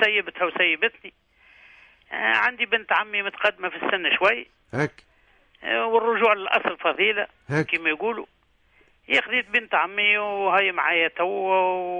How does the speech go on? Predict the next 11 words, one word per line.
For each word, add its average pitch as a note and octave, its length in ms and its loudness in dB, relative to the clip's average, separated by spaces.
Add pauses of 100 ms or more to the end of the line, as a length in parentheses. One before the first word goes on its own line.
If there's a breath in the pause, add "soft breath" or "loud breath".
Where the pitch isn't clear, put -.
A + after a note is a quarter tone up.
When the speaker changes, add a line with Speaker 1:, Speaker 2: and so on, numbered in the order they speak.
(200)
Speaker 1:
والحمد F3 400 0
لله، E3 380 0
ولاباس، E3 460 0 (120)
وتحترمني F3 560 -2
وتقدرني E3+ 720 -4
و-، E3 300 -8 (800 soft breath)
وناي E3 580 -2
نحترمها E3+ 640 -2
و-، E3 380 -4
Speaker 2:
الحمد F3+ 320 0
لله. C3 340 0